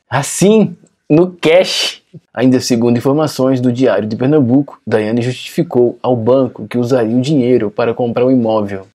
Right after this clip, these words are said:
de Derek Elias Costa Silva, irmão do influenciador Nino Abravanel.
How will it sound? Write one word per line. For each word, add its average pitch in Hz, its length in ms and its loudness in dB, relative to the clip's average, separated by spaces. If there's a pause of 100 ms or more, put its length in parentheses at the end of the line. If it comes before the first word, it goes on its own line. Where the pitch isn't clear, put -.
(140)
de 131 120 0
Derek 135 500 0
Elias 131 420 2
Costa 123 360 -2
Silva, 110 560 -4
irmão 120 500 -2
do 131 180 2
influenciador 135 720 0
Nino 120 340 0
Abravanel. 113 800 -4